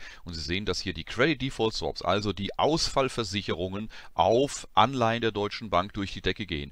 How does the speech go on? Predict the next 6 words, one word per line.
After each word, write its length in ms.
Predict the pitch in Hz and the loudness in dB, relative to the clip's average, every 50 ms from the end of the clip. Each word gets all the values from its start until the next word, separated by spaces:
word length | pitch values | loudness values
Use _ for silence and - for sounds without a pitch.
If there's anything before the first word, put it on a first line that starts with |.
| - - - - - | -12 -14 -14 -10 -6
Die 100 | - 90 | -4 -2
sind, 340 | - 113 123 135 131 - - | 0 0 0 -2 -2 -2 0
äh, 240 | 107 107 110 107 85 | 2 4 4 4 4
bei 340 | - 90 98 104 104 104 | 0 -2 0 0 0 0
sechsundachtzig, 720 | 101 - 113 113 - - - - - - - - 117 98 78 | 0 0 -2 -2 -2 -4 -4 -4 -4 -4 -2 -4 -6 -6 -4
siebenhundert. 640 | - - 95 117 - 113 107 107 113 113 107 107 | -4 -4 -4 -4 -4 -4 -4 -4 -2 0 2 0